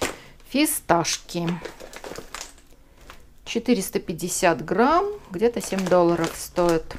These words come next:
А это у нас mussels, ну, я не знаю, ракушки. В общем, пристрастились, вернее, пристрастилась я к ним, иногда покупаю. Такая упаковочка,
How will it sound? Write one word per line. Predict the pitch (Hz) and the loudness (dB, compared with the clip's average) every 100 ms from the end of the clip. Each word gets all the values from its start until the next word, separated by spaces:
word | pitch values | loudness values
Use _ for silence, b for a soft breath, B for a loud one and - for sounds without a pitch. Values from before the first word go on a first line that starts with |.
| - - - - - - - - - - - - - - - - - - - - - - - - - B B B B B - | -6 -4 -4 -6 -14 -18 -20 -20 -20 -20 -20 -20 -20 -20 -20 -20 -20 -20 -20 -20 -20 -20 -20 -20 -20 B B B B B -6
А | 190 | -2
это | 214 240 220 | 0 2 2
у | 202 | 4
нас | 190 190 185 185 - - 185 | 4 4 4 2 -4 -6 -2
mussels, | 170 180 247 330 403 415 - - - - - | 4 4 4 4 2 0 -4 -6 -10 -10 0
ну, | |
я | 240 | 4
не | 240 | 4
знаю, | - 175 | 4 4
ракушки. | 196 - - - - 160 B B | 4 2 -4 -10 -10 -12 B B
В | - | -10
общем, | 185 - 165 | -8 -6 -6
пристрастились, | - 175 - 175 180 - - 196 151 135 - - b b b b b b | -2 -4 -2 -2 -2 -4 -2 -2 -2 -6 -10 -16 b b b b b b
вернее, | 160 160 165 | -6 -2 -2
пристрастилась | - 170 170 - 170 - - 240 196 160 - | -2 -2 -2 0 -2 -2 0 4 6 6 4
я | 147 175 170 | 2 4 4
к | - | 0
ним, | 254 311 302 | 0 0 -2
иногда | 165 160 175 | -2 0 0
покупаю. | - - 151 190 254 339 - B B B B - | 0 -6 2 4 6 4 -4 B B B B -10
Такая | 180 208 | 2 6
упаковочка, | 180 185 175 - 269 302 302 - - 262 262 262 | 6 4 0 4 4 4 0 -6 0 4 4 2